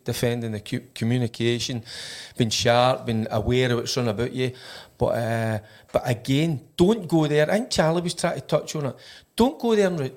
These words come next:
give them too much respect. Aye, it's Liverpool. They're, they're a, a gre-, they're a great side, right? And they've been phenomenal in Europe for the last number of seasons. But see, when you cross that white line, forget about respect. Don't play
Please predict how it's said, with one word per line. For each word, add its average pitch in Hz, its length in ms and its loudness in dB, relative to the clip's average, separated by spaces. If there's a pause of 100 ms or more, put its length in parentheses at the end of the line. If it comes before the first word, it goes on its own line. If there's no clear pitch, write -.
(260)
give 131 160 0
them 123 140 -4
too - 240 -4
much - 280 -6
respect. 131 540 -2
Aye, 220 340 -4 (140)
it's - 220 -8
Liverpool. 143 520 -4
They're, 135 160 -2
they're 143 340 0
a, - 500 -10 (180)
a - 100 -2
gre-, 175 220 -2
they're 226 260 2
a 247 60 0
great 214 300 0
side, 143 340 -4
right? 175 240 0
And 156 120 -6
they've 135 80 -8
been 131 140 -8
phenomenal 135 640 -4 (320)
in 123 140 2
Europe 135 400 -2
for 123 120 -2
the 117 80 0
last 120 420 -2
number 127 260 -4
of 117 100 -4
seasons. 127 400 -6 (400)
But - 480 -2
see, - 140 0
when 214 100 -4
you 196 120 0
cross 185 320 -2
that 185 160 0
white 175 200 -2
line, 190 260 -2
forget 156 380 -2
about 143 260 0 (340)
respect. 120 520 -4 (300)
Don't 196 260 4
play 151 380 -2